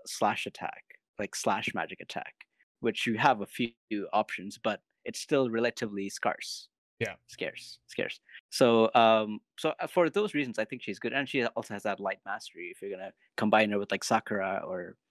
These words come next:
Speaker 1: Yuna or whatever else, uh, down the line. Um, in regards to her accuracy, though, uh, uh, so I've been fooling around with this team in, in, uh, in match battle where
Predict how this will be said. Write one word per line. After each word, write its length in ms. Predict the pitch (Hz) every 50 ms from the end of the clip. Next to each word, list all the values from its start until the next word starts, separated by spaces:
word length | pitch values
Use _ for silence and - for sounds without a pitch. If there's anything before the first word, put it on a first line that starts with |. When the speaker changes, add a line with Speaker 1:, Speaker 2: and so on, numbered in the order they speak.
| _ -
Speaker 1:
Yuna 260 | - 208 104 104 104
or 140 | 95 98 95
whatever 320 | 92 - - 196 160 - 95
else, 240 | - - - - - _ - -
uh, 40 | - -
down 160 | 104 104 101
the 80 | 98 92
line. 300 | 101 101 92 95 107 - _ _ _ - - _ _ _ _ _ -
Um, 480 | 117 117 117 113 113 113 110 107 104 - _ _ _ _ _ _ _ _ _ _ _ -
in 80 | 151 135
regards 320 | 139 135 202 214 233 -
to 120 | - 233
her 100 | 226 208
accuracy, 640 | 160 - 104 127 - - - 151 143 - - 123 95
though, 240 | - 90 90 90 87 -
uh, 60 | - - _ _ _ -
uh, 80 | 147 -
so 200 | - - 175 139 -
I've 200 | 151 190 233 233
been 240 | - 311 302 262 202
fooling 300 | - - 185 180 175 143
around 180 | 123 127 135 135
with 100 | 127 -
this 140 | 117 - -
team 300 | - 113 107 107 107 104
in, 300 | - 98 98 95 92 - _ _ - - _ _ _ -
in, 240 | 104 101 98 95
uh, 80 | 92 90 -
in 100 | 104 104
match 220 | 104 101 104 - -
battle 340 | - 92 101 120 131 127
where 300 | 104 113 110 107 104 104